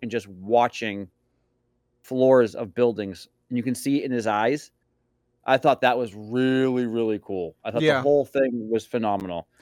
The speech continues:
Speaker 2: It was a good
Speaker 1: Um,
Speaker 2: touch. It was a good, it was a good way for the, um, the direction of the show to kinda put away the angsty teenager thing and actually, like, give him something tangible. <laughs> Like, like, "Okay,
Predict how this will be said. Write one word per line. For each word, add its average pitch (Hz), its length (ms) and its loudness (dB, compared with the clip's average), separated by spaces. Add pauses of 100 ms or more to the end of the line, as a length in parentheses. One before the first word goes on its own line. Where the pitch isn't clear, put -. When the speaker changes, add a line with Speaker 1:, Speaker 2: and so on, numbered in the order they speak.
(140)
Speaker 2:
It - 160 -4
was 120 180 6
a 107 120 0
good 87 100 0
Speaker 1:
Um, - 60 -12
Speaker 2:
touch. 120 340 -8
It 180 60 2
was 190 180 6
a 190 60 2
good, 190 240 0
it 202 80 2
was 196 160 2
a 196 60 2
good 170 200 -2
way 151 380 -2
for 120 480 -2 (100)
the, 123 180 -6
um, 117 200 -6
the 117 80 -10
direction 127 360 -4
of 120 120 -8
the 113 40 -10
show 123 220 -8
to 113 100 -14
kinda 123 280 -10
put 123 180 -6
away 107 320 -10
the 107 220 -16
angsty 117 360 -14
teenager 113 560 -10
thing 127 360 -6
and 113 140 -10
actually, 107 380 -10
like, 101 280 -14
give 107 220 -10
him 101 380 -10 (1160)
something 123 540 -6
tangible. 117 560 -12 (260)
<laughs> - 220 -12
Like, 247 280 0
like, 185 360 0
"Okay, 135 460 -2